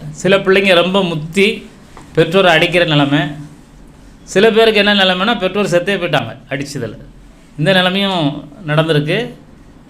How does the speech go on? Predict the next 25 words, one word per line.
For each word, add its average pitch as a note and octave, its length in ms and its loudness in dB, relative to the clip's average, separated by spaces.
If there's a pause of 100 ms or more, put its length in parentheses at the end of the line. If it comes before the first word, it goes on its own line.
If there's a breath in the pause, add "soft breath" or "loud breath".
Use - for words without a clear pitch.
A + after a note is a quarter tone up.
(480)
இப்படி A3 300 0
தொடர்ச்சியா A3+ 880 2
பிள்ளைங்களுடைய A3+ 540 2
வழிகாட்டுதல்ல G3 560 0
என்ன F3 240 -2
ஆகுது D#3 320 0
அப்படின்னு C#3+ 140 -2
சொன்னா, D#3+ 440 -4
எதை, E3 440 0 (140)
எதை, E3+ 560 2
எதை F3 260 0
கொண்டு G3 260 -2
அவங்களுக்கு E3+ 380 -2
சொல்யூஷன் E3 280 -8
கொடுக்குதுன்னு D3+ 240 -4
தெரியாம, D3+ 560 -2 (280 loud breath)
எது G#3 300 4
அவங்களுக்கு F#3+ 440 2
கேடோ G3 280 2
அதையே F#3 380 2
அவங்களுக்கு E3+ 480 -4
பரிசா D#3+ 240 -4
கொடுக்கற D3 460 -2
சூழ்நிலைக்கு F#3+ 520 -4
தள்ளப்படுறாங்க. D3 440 -2